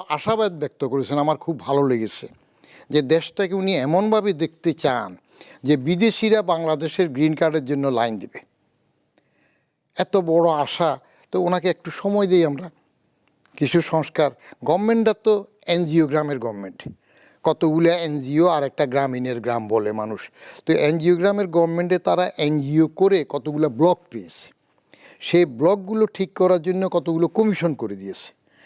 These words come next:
কমিশনগুলো রিপোর্ট দেবে, প্রেসক্রিপশন আসবে, সুপারিশ করবে, এটার ভিত্তিতে এটা বাস্তবায়নের জন্য সময় লাগবে। আপনি নিশ্চিত থাকেন, একেবারে লিখিত নিয়ে যান, রাজনৈতিক সরকার আসলে কোনো স-,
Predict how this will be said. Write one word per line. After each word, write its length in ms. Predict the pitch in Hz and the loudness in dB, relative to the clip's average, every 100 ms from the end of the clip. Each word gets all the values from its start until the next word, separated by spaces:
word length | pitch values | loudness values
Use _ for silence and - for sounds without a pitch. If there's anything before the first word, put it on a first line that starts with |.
| - - | -20 -4
কমিশনগুলো 680 | - 196 196 208 196 185 185 | 0 0 0 -2 0 2 2
রিপোর্ট 420 | 156 151 226 160 | 0 -6 -4 -4
দেবে, 300 | 113 117 113 | -2 -4 -4
প্রেসক্রিপশন 640 | - 165 - 160 - 151 | -2 -4 -2 -4 -2 -4
আসবে, 380 | 131 107 104 98 - _ - - | -4 -10 -14 -18 -20 _ -20 -4
সুপারিশ 460 | - 165 151 135 | -2 2 0 0
করবে, 300 | - 123 92 95 - - - | -8 -10 -10 -20 -20 -18 -4
এটার 280 | 185 208 170 | 0 0 -2
ভিত্তিতে 480 | 160 165 196 180 | -6 -6 -6 -2
এটা 140 | 185 185 | 0 0
বাস্তবায়নের 580 | 165 - 175 180 180 165 | -2 -4 -4 -2 -2 -4
জন্য 200 | 190 190 | -4 -4
সময় 380 | - 240 226 | 0 0 2
লাগবে। 340 | 170 98 82 - _ _ _ - - - | -2 -6 -14 -20 _ _ _ -20 -16 -6
আপনি 240 | - 190 | -4 -2
নিশ্চিত 580 | 180 180 190 - - 262 - | 2 2 2 0 0 0 0
থাকেন, 320 | 160 - 117 _ _ _ _ _ _ _ _ _ | -4 -4 -14 _ _ _ _ _ _ _ _ _
একেবারে 400 | 143 - 165 175 | -2 0 2 2
লিখিত 460 | 151 165 233 226 247 | 0 -2 0 2 4
নিয়ে 320 | 214 170 135 | 4 2 0
যান, 260 | 107 - - _ - - - | -2 -10 -20 _ -20 -20 -2
রাজনৈতিক 640 | 160 196 196 220 - 233 | 0 0 -2 -6 -6 -8
সরকার 380 | - 214 214 202 | -2 -2 2 0
আসলে 260 | 175 180 | 0 -4
কোনো 260 | 160 165 165 | -4 -4 -4
স-, 160 | - | -8